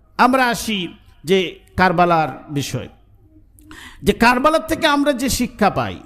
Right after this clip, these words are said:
সেটাকে আমাদের অবলম্বন বানাইতে হবে। কারবালার থেকে আমরা শিক্ষা পাই যে যে কোনো অবস্থানে আমাদেরকে অন্যায়ের বিরুদ্ধে আমাদের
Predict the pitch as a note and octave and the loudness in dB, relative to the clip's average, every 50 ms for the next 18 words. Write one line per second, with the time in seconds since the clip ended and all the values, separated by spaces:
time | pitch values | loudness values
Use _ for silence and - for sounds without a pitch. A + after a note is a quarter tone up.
0 | _ _ _ _ _ - - - - B3+ B3+ F#3 A3+ A3+ - A3+ A3 F#3 D#3+ E3 | _ _ _ _ _ -12 -8 -4 -4 -4 -4 -4 -6 -6 -2 -2 0 0 0 0
1 | D#3+ C#3 D#3+ C#3+ C#3+ C3 C#3 C3 C3 B2+ B2+ A#2 B2 A#2+ A2+ G#2+ G#2+ A2 A2 G#2 | -2 -2 -2 -2 -2 -2 -2 -2 -2 -2 -2 -4 -4 -4 -4 -4 -4 -4 -6 -8
2 | - A2 F#2 G2+ - - - - - - _ _ _ _ _ _ _ _ - - | -10 -12 -12 -12 -16 -18 -20 -20 -20 -20 _ _ _ _ _ _ _ _ -20 -20
3 | - _ _ _ _ - G#3+ A3 A3+ A#3+ C4 C#4 C4+ C4+ C4+ C4+ B3 - B3 A3 | -20 _ _ _ _ 2 4 4 4 4 2 0 0 0 -2 -2 -2 0 0 0
4 | G3 F#3 F#3 - - - F#3+ - - G3+ F3+ D3+ D#3+ D#3 E3 G3+ A#3+ F4 E4+ - | 0 0 -2 -4 -4 -8 -10 -6 -6 -6 -4 0 0 0 0 0 -2 -6 -12 -16
5 | _ _ _ _ _ - - D3 C3 D3 E3+ F3 F#3 G#3 A3+ B3 C4 C4 C4+ C4 | _ _ _ _ _ -14 -14 -12 -4 -2 0 0 0 0 0 -2 -4 -6 -10 -12
6 | - _ _ _ _ _ _ _ _ _ _ _ - _ _ _ _ _ _ _ | -18 _ _ _ _ _ _ _ _ _ _ _ -20 _ _ _ _ _ _ _
7 | _ _ _ _ _ _ _ - D#3 B2 F3 B3+ C#4+ C4+ C#4 E4 E4+ E4+ E4+ D4 | _ _ _ _ _ _ _ -10 -2 2 4 4 4 2 0 -2 0 0 0 0
8 | C4+ C#4 D#4+ D4+ - - - D4 C#4+ B3 G3+ E3 B2+ F#2 - A2 - _ _ _ | 0 0 -2 -4 -4 -4 -2 -2 0 0 0 -2 -4 -6 -12 -16 -20 _ _ _
9 | _ _ _ _ _ _ _ _ _ _ _ _ _ _ E3+ F#3+ G3 G#3+ A#3+ A#3 | _ _ _ _ _ _ _ _ _ _ _ _ _ _ 2 4 4 2 0 2
10 | B3 C4 B3+ - - B3 B3+ B3+ C4 C#4 C#4+ C#4 - - - - _ _ _ _ | 0 -2 -2 0 0 2 2 2 2 0 -2 -6 -10 -16 -20 -20 _ _ _ _
11 | _ _ _ _ - - F3+ A3+ B3 B3 B3+ B3 B3+ C#4 D#4 E4+ E4+ F4 F4 F4 | _ _ _ _ -2 2 4 4 4 2 2 2 2 2 2 0 0 0 0 -2
12 | E4+ D#4 B3+ C4 C4+ D#4 D#4 A#3+ F#3+ F#3 C4 A#3 G3+ F3 - E3+ G3 G#3 A3+ A#3 | -2 0 0 0 0 0 -4 -4 0 2 2 2 2 0 0 -2 0 0 0 0
13 | G3 A3+ A3+ G#3 | 0 0 0 -2